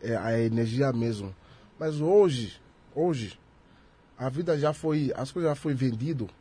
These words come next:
o segredo já foi vendido, e as pessoas acabando de perder as forças de fazer como os ance-, os, os antepassados faziam pra acontecer.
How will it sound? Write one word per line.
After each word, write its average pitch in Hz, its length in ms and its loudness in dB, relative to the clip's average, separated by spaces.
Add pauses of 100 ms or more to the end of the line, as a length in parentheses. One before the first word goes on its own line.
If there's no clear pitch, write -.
(760)
o 127 40 -16
segredo 139 580 0
já 139 160 0
foi 139 140 -2
vendido, 120 560 -2 (800)
e 151 80 2
as 143 180 0
pessoas 160 360 0
acabando 156 440 0
de 151 80 0
perder 143 300 4
as 165 180 2
forças 160 500 4
de 131 120 -4
fazer 147 480 2
como 185 280 4
os 139 140 0
ance-, 143 220 0
os, 139 440 0
os 143 200 -2
antepassados 156 580 0
faziam 147 400 2
pra 143 140 0
acontecer. 127 560 -2